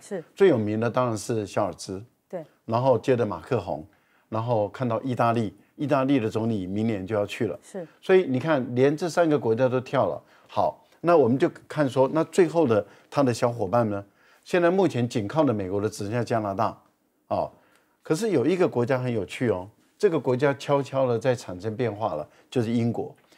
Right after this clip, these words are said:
Speaker 2: 英国的外相昨天的一篇演讲，让我们觉得非常有趣。
Speaker 1: 嗯。
Speaker 2: 英国外相昨天演讲，他说啊，他说过去啊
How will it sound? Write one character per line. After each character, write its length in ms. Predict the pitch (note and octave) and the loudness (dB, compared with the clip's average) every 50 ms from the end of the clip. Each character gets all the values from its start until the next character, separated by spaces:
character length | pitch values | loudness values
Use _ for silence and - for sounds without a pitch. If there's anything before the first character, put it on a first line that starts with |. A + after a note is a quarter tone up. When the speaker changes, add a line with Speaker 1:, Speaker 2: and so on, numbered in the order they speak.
| - - - _ _ _ | -20 -20 -20 _ _ _
Speaker 2:
英 260 | - G3 G#3+ A3 G#3+ | 0 4 4 4 4
国 160 | D#3 C3+ A#2+ A2+ | 4 2 2 2
的 100 | C3+ C#3 | 2 0
外 280 | C#3+ G3 G3 E3+ C3 | 2 2 0 0 0
相 360 | A#2 - - F3 D#3 B2 G2 F#2+ - _ _ _ _ _ _ _ | -4 -6 -2 -2 -2 -2 -2 -8 -14 _ _ _ _ _ _ _
昨 200 | - B2+ B2+ B2+ | -4 -4 -4 -2
天 200 | C3+ C#3+ C#3+ C3+ | 0 -2 -2 0
的 80 | C3 | -2
一 160 | - - E3 C3+ | -4 -4 -6 -6
篇 300 | A#2+ B2 C#3 C3+ C3+ A#2+ | -2 -2 -2 -2 -2 -4
演 240 | G2 F2+ F#2 G#2+ | -6 -6 -6 -4
讲， 180 | G#2 A2+ - - - _ - _ _ _ _ _ | -4 -4 -4 -6 -10 _ -20 _ _ _ _ _
让 140 | - F3+ D#3+ | -2 -2 -2
我 60 | A#2 | -2
们 160 | F2+ F#2 G2 F#2+ | -2 -8 -10 -10
觉 160 | - G2 F2+ | -8 -8 -8
得 140 | F#2 F#2+ F2 | -8 -8 -12
非 180 | - - B2 A2+ | -8 -4 -4 -4
常 200 | - F#2+ F#2+ G2 | -4 -4 -8 -8
有 140 | F#2+ D#2 D#2 | -8 -10 -10
趣。 260 | - - - G#2 F#2+ - A3 | -12 -10 -10 -10 -10 -10 -14
Speaker 1:
嗯。 160 | G#3+ G3 D#3+ - _ _ _ _ _ _ _ _ _ _ _ _ _ _ _ - | -16 -16 -16 -18 _ _ _ _ _ _ _ _ _ _ _ _ _ _ _ 2
Speaker 2:
英 180 | G#3 A3+ G3+ | 4 4 4
国 100 | E3+ D#3+ | 4 4
外 140 | F3 G3+ G#3 | 4 4 2
相 180 | G3 G#3 F3+ D3 | 2 0 0 0
昨 140 | - E3 | 0 -2
天 200 | D3+ F3+ F3+ E3+ | -2 0 0 0
演 220 | C#3 B2+ C3+ D3 C#3+ | 2 2 2 2 0
讲， 160 | C3 F#2+ E2+ | 0 -2 -4
他 140 | F2+ G#2 A2+ | -6 -8 -8
说 240 | - - A2 G#2 E2 | -4 -2 0 -2 -2
啊， 100 | - - _ _ _ _ _ _ _ _ _ _ | -2 -6 _ _ _ _ _ _ _ _ _ _
他 120 | - E3 | -6 -6
说 100 | E3+ D#3 | -6 -4
过 240 | - - F#3+ D#3 A#2 | -2 0 0 0 0
去 300 | - - - - C#3 A#2 | -2 -8 -6 -4 -2 -2
啊 180 | - - - | -4 -6 -12